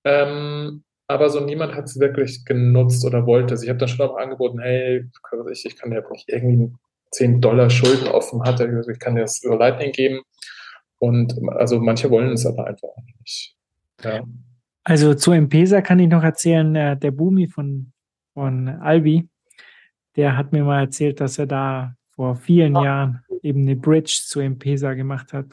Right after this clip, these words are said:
Speaker 2: mit
Speaker 1: Mhm.
Speaker 2: Bitcoin und hat denen das gezeigt, wie einfach das geht, ja, sozusagen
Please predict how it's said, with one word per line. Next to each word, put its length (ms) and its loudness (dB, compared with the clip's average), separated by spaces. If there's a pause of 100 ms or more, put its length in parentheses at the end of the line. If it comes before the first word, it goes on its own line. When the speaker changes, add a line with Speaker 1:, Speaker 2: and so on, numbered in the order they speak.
Speaker 2:
mit 180 0
Speaker 1:
Mhm. 60 -16
Speaker 2:
Bitcoin 440 2
und 140 4
hat 160 0
denen 160 4
das 140 2
gezeigt, 480 0
wie 80 2
einfach 360 0
das 240 -6
geht, 300 0 (460)
ja, 120 2
sozusagen 640 0